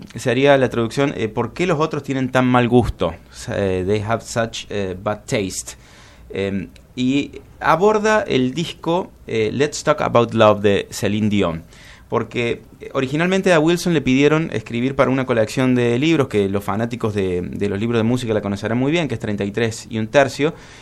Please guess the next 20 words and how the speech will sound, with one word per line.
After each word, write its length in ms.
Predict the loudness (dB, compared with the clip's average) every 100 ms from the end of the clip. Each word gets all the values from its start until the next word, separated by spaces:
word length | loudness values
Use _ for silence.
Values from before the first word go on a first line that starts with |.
| -10
en 100 | -4 -2
el 100 | -2
que 80 |
se 120 | -2 0
invita 420 | 0 0 0 0 -4 -20 -20 -12
a 360 | -2 2 4 4
autores 340 | 2 2 2 2
a 40 |
escribir 380 | 0 2 4 4
sobre 520 | 4 4 4 4 -2 -14 -12
la 220 | -4 -2
historia 640 | 0 4 4 6 6 4 4
y 440 | 2 0 0 -2
en 180 | 0 2
profundidad 680 | 0 0 2 2 4 6 4
escribir 320 | 4 0 0
críticamente 520 | 0 0 2 2 2
sobre 240 | 0 2 2
un 100 | 2
disco. 340 | 0 -2 -4